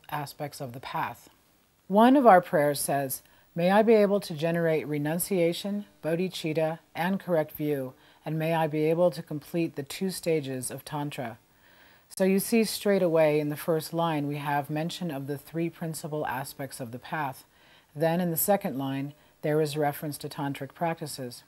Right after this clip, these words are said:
When we talk about sutric practices, or the sutric vehicle, we call that also the causal vehicle. When we are talking about the tantric practices, we can refer to them as the resultant vehicle. The reason why we call the sutric vehicle the causal one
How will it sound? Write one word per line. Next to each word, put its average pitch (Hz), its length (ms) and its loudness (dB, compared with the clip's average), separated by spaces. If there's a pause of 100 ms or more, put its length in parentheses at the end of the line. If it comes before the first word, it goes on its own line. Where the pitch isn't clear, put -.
(200)
When 180 160 2
we 185 100 2
talk 214 300 2
about 202 240 6
sutric 196 440 -6
practices, 156 720 -4 (300)
or 170 140 2
the 160 80 -4
sutric 196 420 -2
vehicle, 151 640 -2 (400)
we 175 140 -2
call 202 280 6
that 185 220 6
also 170 380 2
the 147 80 -8
causal 175 480 0
vehicle. 127 500 -8 (520)
When 170 180 -2
we 170 100 0
are 160 80 0
talking 165 380 -4
about 147 240 -4
the 147 60 -12
tantric 202 440 -4
practices, 135 640 -10 (480)
we 170 80 -4
can 185 220 0
refer 202 420 2
to 202 100 -8
them 160 320 0
as 151 220 -6
the 160 100 -8
resultant 156 680 -4
vehicle. 117 460 -10 (500)
The 180 100 2
reason 254 320 10
why 226 160 12
we 202 120 8
call 190 260 8
the 165 80 0
sutric 202 480 -2
vehicle 143 480 0
the 123 100 -6
causal 185 540 6
one 120 320 -8